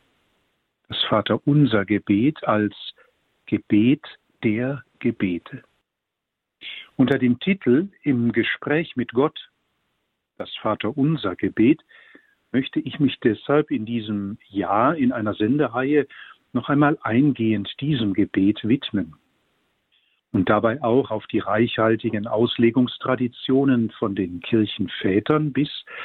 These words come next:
zu den zeitgenössischen Theologen und Heiligen zurückgreifen.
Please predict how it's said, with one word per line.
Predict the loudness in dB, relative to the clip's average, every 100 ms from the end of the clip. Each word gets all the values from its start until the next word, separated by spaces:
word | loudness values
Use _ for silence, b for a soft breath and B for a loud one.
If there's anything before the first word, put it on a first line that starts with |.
| B
zu | 0
den | 2 2
zeitgenössischen | 2 0 0 0 -2 -2 -2 -2 -4 -4
Theologen | 0 2 4 6 6 4 2 -2
und | 0 -2 -2 0
Heiligen | 4 6 4 -2 -6
zurückgreifen. | -2 -2 0 -2 -4 -8 -10 -14